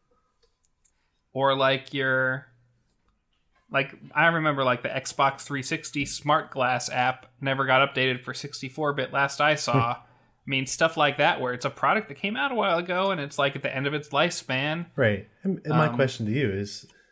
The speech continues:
Speaker 2: is that really an app that you're using every day, or that there's a lot of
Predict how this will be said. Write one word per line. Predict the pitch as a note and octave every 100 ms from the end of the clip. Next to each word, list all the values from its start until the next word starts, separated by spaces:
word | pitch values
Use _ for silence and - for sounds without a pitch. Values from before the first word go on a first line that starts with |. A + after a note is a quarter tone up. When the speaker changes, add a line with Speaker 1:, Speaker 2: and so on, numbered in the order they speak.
| _ _ _ _ _
Speaker 2:
is | C3
that | C3 A2
really | G#2+ G#2+
an | G2
app | G2+ A#2
that | G2+ E2+
you're | F#2+ G2+
using | F#2 G2+ G#2 F#2+
every | F#2+ F2+
day, | F2+ A2+ G#2
or | F2 F2
that | F2+
there's | - F2+
a | F#2
lot | G2
of | F#2 E2+